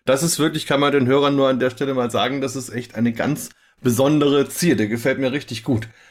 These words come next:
Ähm, also ich kann mich auch erinnern, als Kind habe ich ganz viel gebastelt und natürlich gerade zur Weihnachtszeit, da hatte man natürlich als, als Kind, als Schüler viel Zeit und konnte dann auch alles Mögliche machen und tun. Und da habe ich auch so Sterne gemacht, äh, auch mit, mit so Papier, was dann auf der einen Seite golden war, auf der anderen farbig.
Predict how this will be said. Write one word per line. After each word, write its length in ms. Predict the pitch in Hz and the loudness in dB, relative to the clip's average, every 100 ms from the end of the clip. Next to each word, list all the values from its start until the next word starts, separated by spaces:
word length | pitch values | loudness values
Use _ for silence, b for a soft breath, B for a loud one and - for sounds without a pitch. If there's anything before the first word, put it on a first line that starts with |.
| b _ | b _
Ähm, 240 | 127 123 120 | 0 2 2
also 140 | 143 | -2
ich 60 | 151 | 0
kann 140 | 226 | 2
mich 120 | 269 | 4
auch 100 | 220 | 4
erinnern, 300 | 180 208 262 | 2 2 2
als 180 | 175 175 | 2 0
Kind 220 | - 254 | 0 0
habe 160 | 220 180 | 2 0
ich 80 | 175 | -4
ganz 260 | - 240 | -2 -4
viel 220 | - 220 220 | 0 -2 0
gebastelt 560 | 170 - 196 - 208 | -4 -4 -4 -2 0
und 80 | 180 | 0
natürlich 380 | 156 151 170 160 | 0 2 2 2
gerade 260 | 104 156 170 | 0 2 2
zur 160 | 135 | 0
Weihnachtszeit, 580 | 107 175 175 175 160 156 | 2 2 0 0 0 0
da 100 | 123 | 0
hatte 160 | 127 151 | -2 -2
man 120 | 131 | -2
natürlich 320 | 120 135 117 | 0 -2 -4
als, 240 | 98 - | -10 -16
als 160 | - - | -20 -4
Kind, 240 | 175 170 | -2 0
als 160 | - 104 | -2 -4
Schüler 400 | - 170 160 143 B B - | 0 2 2 2 B B -14
viel 360 | - 170 196 | -2 2 2
Zeit 380 | - 131 185 196 | 2 0 2 2
und 140 | 156 | -2
konnte 260 | - 160 165 | 0 0 0
dann 160 | 151 143 | 0 -2
auch 100 | 135 | -2
alles 220 | 147 135 | -4 -4
Mögliche 280 | 139 131 135 | -8 -6 -4
machen 240 | 143 143 | -4 -4
und 180 | 113 107 | -6 -4
tun. 360 | 143 208 330 B B B | 0 2 0 B B B
Und 200 | 160 170 | -2 0
da 80 | 160 | -2
habe 100 | 233 | -4
ich 100 | 233 | -4
auch 200 | 170 254 | -2 0
so 180 | - 143 | 0 -2
Sterne 380 | - 110 180 | 0 0 0
gemacht, 480 | 202 202 214 220 - | 0 0 -2 -4 -6
äh, 40 | 143 | -6
auch 300 | 131 180 185 | -2 2 2
mit, 180 | 185 | 2
mit 160 | 170 170 | 0 -2
so 240 | 160 151 | 0 -2
Papier, 640 | 143 - 127 - 196 196 180 | -2 -4 -4 -2 0 2 2
was 160 | 160 | 2
dann 120 | 151 | 0
auf 100 | 139 | 0
der 120 | - - | 0 -2
einen 220 | 147 151 | 0 0
Seite 180 | 135 123 | 0 0
golden 360 | 208 185 180 | 2 2 2
war, 200 | 156 156 | 2 2
auf 140 | 139 - | 2 0
der 100 | - | -4
anderen 280 | 143 131 | -2 -4
farbig. 460 | 113 143 170 185 | -4 -4 -2 -4